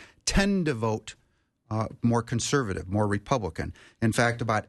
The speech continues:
eighty percent, or actually above eighty percent, of b-, self-proclaimed born-again evangelical Christians will vote Republican or conservative. So it leads to attitudes like this. So this was an article in the Huffington Post,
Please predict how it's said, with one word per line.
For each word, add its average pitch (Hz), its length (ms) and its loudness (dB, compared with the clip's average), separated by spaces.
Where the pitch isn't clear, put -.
eighty 175 320 -2
percent, 107 380 0
or 113 100 2
actually 107 300 -2
above 127 300 0
eighty 95 180 -2
percent, 120 320 -2
of 98 220 -6
b-, - 300 -6
self-proclaimed 117 1160 -2
born-again 123 500 0
evangelical 131 680 0
Christians 90 520 -6
will 117 180 2
vote 113 300 -2
Republican 104 680 -2
or 95 260 0
conservative. 90 720 -2
So 165 240 4
it 139 120 -2
leads 202 360 -2
to 190 160 2
attitudes 135 500 -2
like 120 240 -2
this. 139 200 -2
So - 120 -4
this 127 200 -2
was 127 120 -2
an 117 80 4
article 110 300 0
in 107 100 2
the 98 60 2
Huffington 107 520 -2
Post, - 460 -2